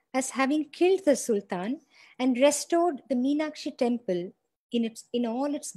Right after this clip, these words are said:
glory. Here, there is a reference to a very touching incident. After killing the Sultan, Kampana went to the Meenakshi temple to have darshan of the goddess.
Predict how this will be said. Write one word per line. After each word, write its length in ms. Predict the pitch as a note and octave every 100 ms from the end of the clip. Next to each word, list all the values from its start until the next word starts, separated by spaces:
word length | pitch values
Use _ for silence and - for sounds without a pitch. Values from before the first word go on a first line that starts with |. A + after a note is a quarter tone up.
| E3
glory. 320 | F3 F3 E3 _ _ _ _ _ _ _ _ _
Here, 440 | - D#4+ C4+ C#4+ - - _ _
there 160 | C4+ E4
is 140 | F4
a 160 | E4 A3+
reference 540 | A#3+ B3 D4+ F#4 G4 -
to 120 | C#4+
a 60 |
very 340 | G#3 A#3+ D4 D4+
touching 440 | - B3+ - F#4+ D4+
incident. 600 | F3+ - E3+ D#3+ E3 - _ _ _ _ _ _ _ _ _ _ _ - _ _ _
After 280 | - D4+ A4
killing 340 | A4 E4 E4 D4+
the 100 | C4+
Sultan, 680 | - A3 - F3 F3 D#4 - _ _ -
Kampana 680 | C4 D#4 E4 B3 F#3 A#3 -
went 240 | G#3+ C4
to 80 | C#4
the 80 | C4+
Meenakshi 600 | A#3 A#3+ A#3+ A#3+ - B3
temple 420 | F#3+ E3+ - G3 E4+ - _ _ -
to 80 |
have 380 | A3+ C4 C#4+ D4+ B3
darshan 440 | B3+ - D4+ D4 -
of 140 | G#3
the 80 | E4
goddess. 640 | G#3+ F3 F3 F3 - -